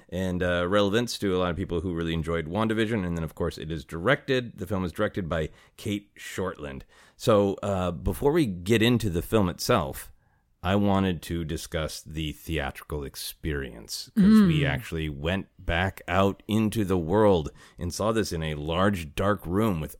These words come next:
Speaker 1: other humans. <laughs> What was that experience like for you?
Speaker 2: Yeah, it was, it was so many things at once. I mean, I feel like, uh, this is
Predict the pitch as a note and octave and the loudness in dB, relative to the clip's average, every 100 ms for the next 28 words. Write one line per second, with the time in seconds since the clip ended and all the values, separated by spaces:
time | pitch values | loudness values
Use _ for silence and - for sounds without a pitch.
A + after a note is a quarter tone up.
0 | - A2 G2 D#2 G2 C3 A#2+ E2 C2+ - | -2 0 2 0 0 2 2 0 -6 -16
1 | - - - D3 - - - - - - | -16 -10 -2 -2 0 -2 -4 -10 -14 -4
2 | - G#2+ A#2 B2 A2 - A#2 G2 G#2 G#2 | 2 4 6 4 4 2 2 2 2 0
3 | - G2+ F2 C#2 - - G#3 C#4+ C#4+ A#3 | 2 2 2 -2 -14 0 6 8 8 6
4 | A#3 E4 D4+ A3+ F3+ - - B3 A#3 G#3+ | 4 2 4 4 4 2 4 4 6 6
5 | G3+ F#3 E3+ D#3+ D3+ D3+ E3 C#3+ C#3+ - | 2 2 2 0 0 -2 -4 -6 -2 -4
6 | - D#3+ D3 C#3+ C#3+ D3 C#3+ C#3 - - | -2 -2 0 0 0 -2 -2 -4 -6 -20
7 | - - - _ - D3+ C#3 C3+ B2 C3+ | -20 -20 -20 _ -12 -6 -4 -4 -2 -4
8 | - D3 B2+ | -2 -2 -4